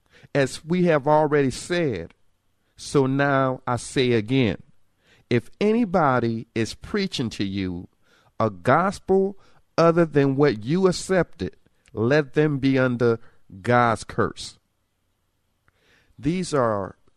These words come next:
some powerful verses. And Paul basically delineates the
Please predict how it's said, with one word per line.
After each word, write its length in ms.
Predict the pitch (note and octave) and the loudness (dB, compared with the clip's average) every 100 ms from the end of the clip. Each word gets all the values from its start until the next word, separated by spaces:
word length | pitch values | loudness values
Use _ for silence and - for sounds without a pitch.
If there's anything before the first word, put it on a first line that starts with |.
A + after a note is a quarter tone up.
| _ _ | _ _
some 280 | - A2 | -12 -12
powerful 600 | G#2 - D3 C#3+ C3+ B2 | -8 -4 -2 -2 -2 -6
verses. 580 | G2+ B2+ B2+ - - - _ _ _ _ _ _ _ _ _ _ _ _ _ _ - | 0 0 0 -4 -16 -20 _ _ _ _ _ _ _ _ _ _ _ _ _ _ -8
And 180 | B2 | -6
Paul 340 | - F#3 F#3+ F#3 | -4 -2 -2 -2
basically 640 | C3+ F3 E3+ C3 - A2+ | 0 0 0 -6 -6 -6
delineates 1000 | G2+ A#2 C3 F#3+ E3 A#2 A2 G2+ - - _ _ _ _ _ _ _ _ _ _ _ _ _ _ | -2 -2 0 -2 -4 -6 -6 -8 -8 -16 _ _ _ _ _ _ _ _ _ _ _ _ _ _
the 440 | - B2+ A#2 A2 | -4 -2 0 -4